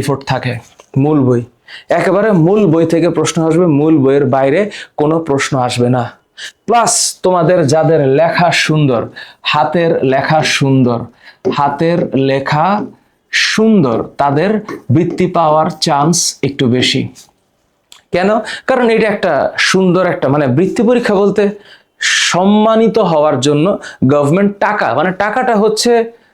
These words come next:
বৃত্তি, মানে, টাকা পয়সা একটু দিবে, এটা একটা সম্মান। টাকা মুখ্য বিষয় না, মুখ্য বিষয় হচ্ছে তুমি একটা সম্মানিত হচ্ছে এবং তোমার আজীবন তোমার একটা ট্যাগ থাকবে যে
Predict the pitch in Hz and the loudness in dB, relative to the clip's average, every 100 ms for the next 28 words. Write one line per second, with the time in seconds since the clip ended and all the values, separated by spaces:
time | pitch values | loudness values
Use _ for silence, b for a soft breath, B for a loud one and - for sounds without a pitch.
0 | b 156 196 226 214 208 202 - - 185 | b -2 0 0 2 2 0 -4 -4 -2
1 | 196 196 175 156 160 156 143 151 - 196 | 0 0 0 -2 0 2 2 0 0 -2
2 | 214 190 - 220 220 202 110 B B B | 0 -2 -2 0 2 2 0 B B B
3 | - 196 226 226 233 226 165 160 160 135 | -6 -2 0 2 2 2 2 2 0 0
4 | 117 147 175 180 175 185 175 180 175 180 | 0 0 2 0 2 0 0 -2 0 0
5 | 180 175 185 - 185 214 233 233 226 214 | 0 -2 -2 0 2 2 4 2 2 0
6 | 190 190 B 170 180 180 165 160 160 160 | 0 -4 B -4 0 0 0 0 0 2
7 | 156 160 165 196 208 185 151 147 143 160 | 0 0 2 2 2 0 -2 -2 -4 -4
8 | - 151 147 165 151 151 | -2 -2 0 -2 2 0